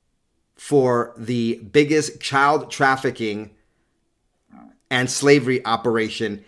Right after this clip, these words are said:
in the history of the world, right before our eyes. And the media is completely ignoring this. I want to call your attention to yesterday.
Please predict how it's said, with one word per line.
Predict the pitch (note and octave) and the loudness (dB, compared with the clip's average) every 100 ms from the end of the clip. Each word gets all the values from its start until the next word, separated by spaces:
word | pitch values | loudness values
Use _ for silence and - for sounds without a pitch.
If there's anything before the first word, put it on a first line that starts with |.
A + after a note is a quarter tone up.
| _ _ | _ _
in | E3+ D#3+ | -2 2
the | D3+ | 4
history | B2 D3+ D3+ C3+ A#2+ A#2 | 4 2 0 -2 -2 -2
of | A2 G#2+ G#2 G#2 | -4 -4 -6 -6
the | G#2+ | -6
world, | G2+ F#2+ D2+ - _ _ _ _ _ _ _ _ _ _ - | -4 -6 -10 -18 _ _ _ _ _ _ _ _ _ _ -2
right | A#2+ D3 | 4 4
before | C#3+ B2+ B2+ A2+ G#2+ | 2 -2 0 0 -2
our | G2+ F#2 | -6 -4
eyes. | F2+ D2 B1 - - _ _ _ _ _ _ - | -8 -8 -12 -18 -20 _ _ _ _ _ _ -2
And | C3 C3 | 0 0
the | |
media | B2 C3 B2 B2 A#2 | 0 0 2 0 0
is | A2+ G#2+ | -4 -6
completely | - G2+ G2 C3 C#3 C3+ C3+ C3+ | -10 -12 -6 -4 -4 -2 -4 -4
ignoring | B2 A2+ A2 G2 F#2 F2 | -8 -8 -6 -8 -10 -14
this. | D#2 - - - _ _ _ _ _ _ _ _ _ - | -16 -16 -16 -18 _ _ _ _ _ _ _ _ _ -6
I | |
want | A#2+ C3 | -2 -2
to | |
call | B2+ C#3 | 2 4
your | C#3 | 6
attention | C3 C#3 C3+ C#3 C3+ | 4 2 0 0 0
to | C3 C3 B2+ | -2 0 0
yesterday. | B2 A2+ C3+ C3 A#2+ G2 D#2 | 0 2 0 0 -4 -6 -8